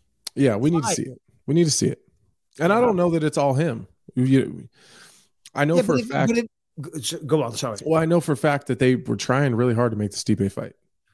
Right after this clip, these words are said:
Speaker 1: They tried really hard. John was willing. Stipe, uh, sounds like Stipe was the one that, that either wasn't ready or couldn't be ready or, or whatever. So
Speaker 2: Okay.
Speaker 1: he's trying. I'll give him that. He's trying.
Speaker 2: Yeah, yeah. All right. Well, fair enough, because, you know,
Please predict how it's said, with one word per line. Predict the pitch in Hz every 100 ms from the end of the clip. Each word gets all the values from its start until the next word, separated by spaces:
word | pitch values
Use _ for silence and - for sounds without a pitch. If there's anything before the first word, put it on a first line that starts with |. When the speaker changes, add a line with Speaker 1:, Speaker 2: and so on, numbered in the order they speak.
| _ _ _ _ _ _
Speaker 1:
They | 113
tried | 117 127 127
really | 123 131
hard. | 127 131
John | 123 120 123
was | 113
willing. | 107 117 113 107
Stipe, | - 110 107 104 101 - _ _ _ _ _ -
uh, | - -
sounds | - 120 113
like | 107
Stipe | - 113 113
was | 104 98
the |
one | 98 98
that, | - -
that | - 123 - _
either | 127 113
wasn't | 101 113 107
ready | 110 110 110
or | 101
couldn't | - 117
be | 110
ready | 107 107 104 104
or, | 98 95 -
or | 110
whatever. | 101 107 104 - - _
So | - 120 104
Speaker 2:
Okay. | 135 - - 117 - _ -
Speaker 1:
he's | - 180
trying. | - 156 131 98 - _
I'll | 117
give | 113 139
him | 127
that. | 110 98
He's | 101
trying. | - 107 - - _ _ _ _ 175
Speaker 2:
Yeah, | 165 175 175 160 -
yeah. | 160 175 185
All |
right. | 180
Well, | 185
fair | 170 190 180
enough, | 170 156 151 -
because, | 147 147 147 107 - _ _ _
you | 143
know, | 135 123